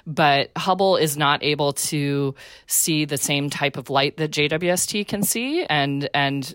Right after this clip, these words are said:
that's in part, due in part because the Earth radiates a lot of energy.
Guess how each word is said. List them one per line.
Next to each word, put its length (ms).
that's 480
in 220
part, 280
due 200
in 100
part 320
because 400
the 280
Earth 280
radiates 640
a 60
lot 240
of 80
energy. 760